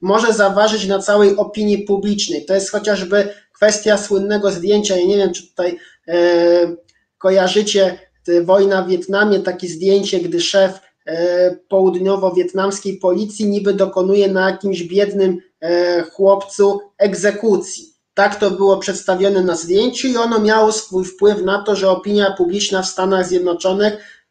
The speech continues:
stała się antywojenna w kontekście Wietnamu. Jak się potem okazało, ten biedny chłopczyk po prostu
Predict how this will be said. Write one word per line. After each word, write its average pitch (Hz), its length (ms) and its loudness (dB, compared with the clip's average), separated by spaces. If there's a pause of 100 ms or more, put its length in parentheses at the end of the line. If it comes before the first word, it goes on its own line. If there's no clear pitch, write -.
(220)
stała 196 360 2
się 202 380 0 (380)
antywojenna 196 1300 2
w - 80 -10
kontekście 185 540 -2
Wietnamu. 208 540 -2
Jak 214 160 2
się 196 120 -4
potem 196 340 -4
okazało, 190 560 0
ten 190 240 -4
biedny 190 400 -2
chłopczyk 196 400 -2
po 180 80 -8
prostu 180 460 -4